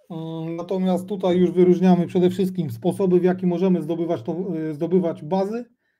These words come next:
czyli możemy zdobywać bazę poprzez prowadzenie, ewentualnie dribbling, który, co podciągamy jakby pod jeden punkt.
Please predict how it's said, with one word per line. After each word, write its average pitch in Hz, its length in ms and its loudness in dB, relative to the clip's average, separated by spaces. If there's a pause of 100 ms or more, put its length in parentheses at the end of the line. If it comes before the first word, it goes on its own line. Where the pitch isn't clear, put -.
(140)
czyli 170 460 -2 (360)
możemy 185 320 2
zdobywać 180 400 2
bazę 170 280 -2
poprzez 180 340 -8
prowadzenie, 165 680 -4 (960)
ewentualnie 170 680 -2
dribbling, 190 460 -4 (460)
który, 180 280 -4
co 180 160 -4
podciągamy 180 600 -2
jakby 165 260 -2
pod 160 180 -4
jeden 214 260 0
punkt. 226 300 -4